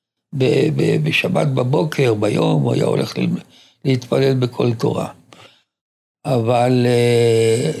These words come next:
שכחתי להזכיר קודם באמת את כל תורה, ו-, אבל בשבת, בליל שבת, היה מתקיים, אה, ב-, בבית של ביתו,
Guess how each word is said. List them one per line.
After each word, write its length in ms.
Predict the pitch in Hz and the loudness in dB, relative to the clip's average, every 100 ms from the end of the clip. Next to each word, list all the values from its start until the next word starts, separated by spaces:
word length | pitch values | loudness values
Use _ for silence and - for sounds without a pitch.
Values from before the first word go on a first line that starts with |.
| 101 | -6
שכחתי 540 | - 117 143 117 80 | -4 -2 -2 0 0
להזכיר 480 | 67 117 - - 95 | -2 -2 -2 -2 -2
קודם 400 | - - 151 131 | -2 -4 -2 -2
באמת 380 | 135 120 113 - | -2 -4 -4 -6
את 100 | - | -8
כל 240 | - 123 | -4 -4
תורה, 420 | 113 - 131 - 175 - - - _ _ _ - | -2 -4 -2 -4 -4 -12 -20 -20 _ _ _ -6
ו-, 1400 | 127 127 131 123 123 120 117 117 113 113 113 - 151 151 - - _ _ _ _ | 0 2 2 2 2 2 2 2 2 2 2 0 -2 -4 -10 -18 _ _ _ _
אבל 300 | 139 127 127 | -4 -2 -2
בשבת, 600 | 120 120 - - - 156 - | 0 0 -2 -2 0 -2 -4
בליל 360 | 139 139 160 180 | -4 0 0 0
שבת, 760 | 170 - 127 127 135 143 - - _ _ _ _ _ - | 0 -2 0 0 0 -2 -8 -20 _ _ _ _ _ -4
היה 240 | 131 131 | 0 2
מתקיים, 800 | 135 123 - 131 120 120 123 120 | 2 0 -2 0 2 2 2 2
אה, 400 | 117 113 113 113 117 - - _ _ _ - | 2 2 2 0 -4 -10 -20 _ _ _ -12
ב-, 380 | 139 107 113 110 | -4 0 0 -2
בבית 600 | - 104 120 131 127 117 | -4 -6 -2 -2 0 -2
של 180 | - | -2
ביתו, 680 | 160 151 151 - - 185 156 | -2 -2 -4 -2 0 0 -2